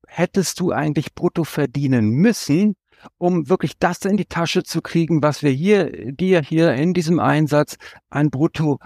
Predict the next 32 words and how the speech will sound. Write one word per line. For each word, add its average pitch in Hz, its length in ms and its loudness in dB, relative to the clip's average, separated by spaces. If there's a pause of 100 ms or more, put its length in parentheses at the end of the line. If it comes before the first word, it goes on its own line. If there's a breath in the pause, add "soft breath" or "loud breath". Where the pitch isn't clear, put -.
(120)
und 196 280 0
Nettobezügen 117 880 -2
geben, 87 340 -4
ne? 143 180 0
Also 139 180 -2
dieser 139 220 0
Vorteil, 190 640 0
der 156 140 -2
daraus 143 420 0
entsteht, - 420 -2
dass 139 140 -4
ich's 135 120 -2
eben 120 280 0
netto 147 300 0
und 127 160 0
nicht - 180 -2
brutto 143 340 0
auszahle, 127 540 0 (400 soft breath)
der 175 260 4
wird 190 180 4
nochmal 156 360 0
umgerechnet 131 800 0
in 127 160 0
Euros 123 500 0
und 120 180 -4
Cent. 139 440 -2 (540 loud breath)
Und, 160 280 0
äh, 147 240 0 (240)
damit, 175 460 0
ähm, 143 400 0 (320)
also - 240 -8
da 110 260 0